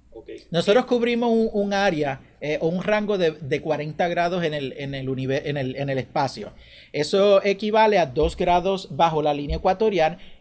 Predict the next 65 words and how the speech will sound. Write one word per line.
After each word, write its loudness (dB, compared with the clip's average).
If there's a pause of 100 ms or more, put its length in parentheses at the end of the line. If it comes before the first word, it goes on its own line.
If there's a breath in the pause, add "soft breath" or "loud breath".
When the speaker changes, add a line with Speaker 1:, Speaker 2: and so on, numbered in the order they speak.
Speaker 2:
y -2
treinta 0
y 2
ocho 0
sobre -4
la 0
línea -8
ecuatorial. -4 (180 soft breath)
Y -6
ese 0
es 4
el -8
rango -2
de -4
observación -2
de -2
nuestro -8
instrumento -4 (120 loud breath)
según -6
la -4
Tierra -6
va -6
girando, -10 (160)
va -4
rotando -4
en -6
su -8
Speaker 1:
O -8
sea, -4
que -4
Speaker 2:
propio -4
Speaker 1:
si -6
Speaker 2:
eje. -12
Speaker 1:
está -10
más -8
al -10
norte -12
de -8
eso, -12
hay -8
otro -8
radiotelescopio -8
Speaker 2:
Co- 0
Speaker 1:
que -12
se -18
encarga -10
de -10
eso, -14
y -14
si -16
está -16
más -10
al -10
sur -10
también. -14
Speaker 2:
Correcto, 0 (120)
sí. -18 (320 loud breath)
Speaker 1:
Yo -8
estuve -6
leyendo -2
en -8
la -8
internet -8
y -12
el -10